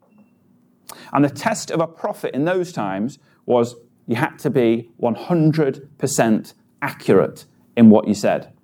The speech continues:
If the predictions didn't come true, then that person, that prophet, couldn't have been speaking for God, because God never lies. And if there was a false prophet, someone who wasn't speaking a true message from God, or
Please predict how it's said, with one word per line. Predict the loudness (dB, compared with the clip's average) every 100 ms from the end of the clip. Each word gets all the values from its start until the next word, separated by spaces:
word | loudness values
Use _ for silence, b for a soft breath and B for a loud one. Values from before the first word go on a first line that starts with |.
| _ -20 -20 _ _ _ _ -6
If | -2
the | 0
predictions | 2 2 0 -2 2 2 0
didn't | -4 -4 -4 -8
come | -6 -6
true, | -4 -2 0 -2 -4 B B B B _ _ _ _ -2
then | 2 4 4
that | 2 0
person, | -2 -4 0 0
that | 0 -4 -8
prophet, | -4 -2 0 -2 -2 -20 _
couldn't | -2 -2 -2
have | -4
been | -4
speaking | -4 -4 -6 -6 -6
for | -6
God, | -6 -6 -8
because | -12 -12
God | -6 -4 -4 -10 b -4
never | 0 0 0
lies. | -2 -2 -4 -10 -16 -20 _ _ _ _ _ _ b b b b b _ _ _ _ -4
And | 0 2 0 -2
if | -6 -4
there | -2 0
was | 0 0 -2 -2
a | -8
false | -4 -4 -4
prophet, | -8 -10 -8 -6 -6 -8 _ _ _ _ _ _ _ _
someone | -4 -2 0
who | 2
wasn't | 0 -2 -8
speaking | -10 -8 -6 -4 -6
a |
true | -4 -4 -2
message | -2 -8
from | -8 -6
God, | -4 -4 -2
or | -2 -4